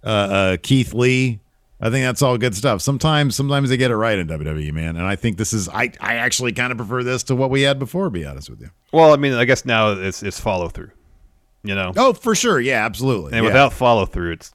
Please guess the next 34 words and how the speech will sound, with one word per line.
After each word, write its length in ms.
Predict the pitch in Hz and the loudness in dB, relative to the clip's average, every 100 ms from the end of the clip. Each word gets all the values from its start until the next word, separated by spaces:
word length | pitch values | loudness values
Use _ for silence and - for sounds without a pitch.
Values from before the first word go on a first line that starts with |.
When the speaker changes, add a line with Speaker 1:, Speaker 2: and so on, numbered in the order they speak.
| - | -12
Speaker 2:
it's, 180 | 95 - 107 | -12 -12 -18
it's, 240 | 92 - _ _ _ _ | -18 -18 _ _ _ _
you 80 | 101 | -10
know, 140 | 87 | -8
it's 100 | 90 | -8
gonna 140 | - 101 | -6 -4
be 200 | 95 90 _ | -4 -6 _
sadly 340 | - 101 92 | -4 -4 -2
back 320 | 82 92 87 - | -2 -2 -4 -10
to 100 | - | -14
square 300 | - 95 85 | -6 -4 -2
one 200 | 87 85 | -6 -8
for 140 | - | -14
Keith 320 | - 85 - | -16 -16 -14
Lee. 140 | 92 - - | -16 -16 -6
Again, 340 | 98 107 98 | 0 2 2
he 100 | 95 | -2
deserves 320 | 92 90 85 | -6 -6 -6
a 60 | 85 | -8
lot 180 | 78 - | -14 -14
better. 200 | - - _ _ - - - - - - | -16 -16 _ _ -8 -4 -4 -6 -16 -6
Speaker 1:
Yeah, 400 | 98 120 95 62 - - _ - | 0 2 2 -4 -16 -20 _ -8
yeah. 380 | 95 85 67 67 - | -6 -4 -6 -10 -2
But 100 | 95 | 2
him 180 | 135 131 | 2 2
just 200 | 127 85 | 0 0
destroying 500 | 87 - 127 131 98 | -4 -2 0 0 0
people. 460 | 90 80 85 85 - | -2 -4 -2 -4 2
Speaker 2:
Oh, 200 | 151 - | 2 2
it's 100 | - | -4
great. 220 | 156 - | -2 0
Speaker 1:
I 80 | 110 | 0
like 300 | 120 123 - | 2 0 -2
that. 340 | 78 - - | -14 -16 -20